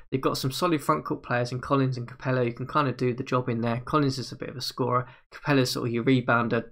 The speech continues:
does all the dirty work in the post. And then Ho-, Hayata of the, you know, the three and D gu-, guy. So, I mean,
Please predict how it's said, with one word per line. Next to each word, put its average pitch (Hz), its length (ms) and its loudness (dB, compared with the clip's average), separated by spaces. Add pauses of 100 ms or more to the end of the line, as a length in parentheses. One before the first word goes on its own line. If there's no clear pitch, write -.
(840)
does 135 220 6
all 120 80 2
the 113 100 2
dirty 113 320 2
work 113 380 0
in 113 120 -8
the 117 60 -6
post. 113 440 -4 (340)
And 131 80 2
then 127 100 6
Ho-, 147 220 -2
Hayata 139 580 2
of 117 180 -4
the, 113 140 -6 (120)
you 120 100 -2
know, 110 160 -2
the 123 80 -6
three 135 300 4
and 113 100 2
D 120 160 4
gu-, - 240 -8
guy. 107 240 -2
So, - 240 0
I - 100 2
mean, 190 280 2